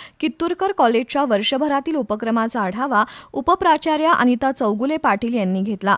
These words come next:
यावेळी महाराष्ट्र राज्य माध्यमिक आणि उच्च माध्यमिक शिक्षण मंडळाचे विभागीय सहसचिव डीएस पवार यांच्या हस्ते गुणवंत विद्यार्थ्यांचा सत्कार करण्यात आला. विद्यार्थ्यांनी सकारात्मक दृष्टिकोनातून जीवनाकडे बघणं आवश्यक आहे.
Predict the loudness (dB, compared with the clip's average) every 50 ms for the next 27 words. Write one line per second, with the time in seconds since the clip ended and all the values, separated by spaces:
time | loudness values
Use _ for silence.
0 | 0 -4 -16 -20 -20 -12 _ 4 4 6 6 6 4 2 2 0 0 0 -2 -2
1 | -2 0 0 2 2 0 0 -2 -2 0 2 2 2 0 0 0 0 0 0 0
2 | 0 0 0 0 -2 -2 -2 0 0 0 0 0 0 0 0 0 -2 -4 -6 -4
3 | -2 0 2 2 2 2 0 0 -2 -2 -2 -4 -4 -2 -2 -2 -2 -4 -2 -2
4 | -2 -2 -2 -2 -2 -2 -2 -2 -2 -6 -6 -6 -6 -6 -6 -8 -12 -20 -20 -10
5 | -4 -2 2 2 4 4 2 0 0 0 2 2 2 2 2 2 2 2 2 0
6 | -2 -2 -4 -4 -2 -2 -2 0 2 2 2 2 2 2 0 0 -2 -2 -2 -2
7 | 0 -2 -2 0 0 -2 -2 -2 -2 -4 -4 -6 -6 -4 -4 -4 -4 -4 -4 -4
8 | -4 -4 -4 -4 -2 -2 -2 -2 -4 -6 -20 -20 -20 -20 -16 -8 -4 -2 0 0
9 | 2 2 2 2 2 2 0 2 2 0 0 -2 -2 -4 -2 0 2 2 2 2
10 | 0 0 0 0 0 -2 -2 -2 -4 -6 -6 -2 0 2 2 2 2 0 -2 0
11 | 0 2 2 2 2 2 2 2 2 2 0 0 0 0 0 0 0 0 0 0
12 | 0 -2 -2 -4 -6 -6 -4 -2 -2 -2